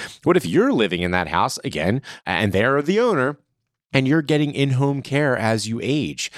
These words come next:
So let's say that you find somebody on some kind of service or something like that,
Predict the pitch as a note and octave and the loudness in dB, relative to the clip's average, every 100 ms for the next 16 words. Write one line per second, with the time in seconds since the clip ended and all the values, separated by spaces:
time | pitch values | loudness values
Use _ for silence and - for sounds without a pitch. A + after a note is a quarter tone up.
0 | - - - A2+ C#3+ - C3 C3+ A#2+ D#2+ | -16 -4 0 2 2 0 -2 0 0 -2
1 | F2 - F#2 G#2+ G#2+ - F#2+ F2+ F#2 G#2 | -6 -4 0 2 2 0 0 0 0 0
2 | - D#2+ D#2+ D#2+ - - - - D#2+ E2 | -2 0 0 -2 -8 -20 -12 -8 -4 -4
3 | D#2 - E2 D#2 E2 E2+ E2+ E2 E2 E2+ | -4 -4 0 0 2 0 -2 -2 0 0
4 | E2+ D2 D#2+ | 0 0 0